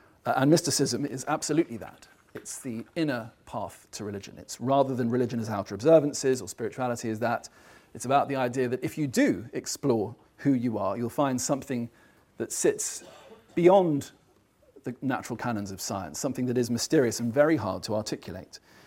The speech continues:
The Quakers, being a, a, a, a, an important Western mystical tradition, call it the inner light. So they say that in, in this, if you still the mind, if you, if you go inwards, you'll find at its core, it's luminous.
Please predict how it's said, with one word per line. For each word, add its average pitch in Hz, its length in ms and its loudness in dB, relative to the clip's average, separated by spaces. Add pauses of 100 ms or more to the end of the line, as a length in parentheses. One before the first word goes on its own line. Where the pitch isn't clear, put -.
(320)
The 131 60 -2
Quakers, 180 720 2 (600)
being 123 180 -2
a, 110 160 -6 (120)
a, 123 40 -4
a, 104 260 -6 (380)
a, - 80 -12
an - 640 -16
important 120 480 2
Western 110 340 -4
mystical 110 300 -6
tradition, 107 440 -4
call 123 220 -2
it 104 80 -4
the 117 80 -6
inner 120 220 -4
light. 98 420 -6
So - 140 -8
they 110 120 -4
say 113 180 -6
that 113 120 -6
in, 131 280 -2
in 123 120 -2
this, - 300 -8 (460)
if - 120 -16
you 127 60 -4
still 190 320 6
the 160 60 4
mind, 135 460 -2 (140)
if - 60 -14
you, 127 120 -8 (100)
if - 120 -12
you 135 60 -4
go 160 240 6
inwards, 147 460 -2
you'll 123 100 -6
find 127 300 -2
at 120 100 0
its - 120 -8
core, 139 460 2 (260)
it's - 160 -10
luminous. 156 720 0